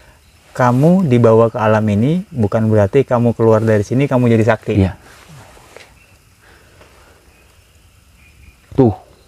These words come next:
Speaker 2: ikuti," cenah. "Tuh, ngilukeun cahaya nu leutik." Ada sebuah pelita kecil, Bang.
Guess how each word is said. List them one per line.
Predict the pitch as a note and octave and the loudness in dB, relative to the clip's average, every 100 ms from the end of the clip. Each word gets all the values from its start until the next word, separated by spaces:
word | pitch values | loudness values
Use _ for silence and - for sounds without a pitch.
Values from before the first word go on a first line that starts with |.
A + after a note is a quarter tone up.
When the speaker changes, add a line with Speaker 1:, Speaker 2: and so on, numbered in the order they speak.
| _ _ _ _ _ _ _ | _ _ _ _ _ _ _
Speaker 2:
ikuti," | G#2+ - A#2 - A#2 - | -4 0 -2 0 -2 -2
cenah. | F#2 F#2+ _ _ _ | -10 -16 _ _ _
"Tuh, | - C3+ A2+ | 0 0 2
ngilukeun | A2+ A#2 A2 G2 A#2 G2+ | 2 4 2 2 0 0
cahaya | G#2+ F#2+ G#2 G2 | 0 0 2 2
nu | G2 F#2+ | 2 0
leutik." | F#2+ F#2 - - - - _ | -2 -6 -12 -20 -20 -20 _
Ada | G#2+ | -4
sebuah | A2 - A2+ - | -4 -2 -4 -2
pelita | G#2+ G#2+ G#2+ | -2 -2 -4
kecil, | - - - G#2 | -10 -10 -4 -2
Bang. | F#2 | -2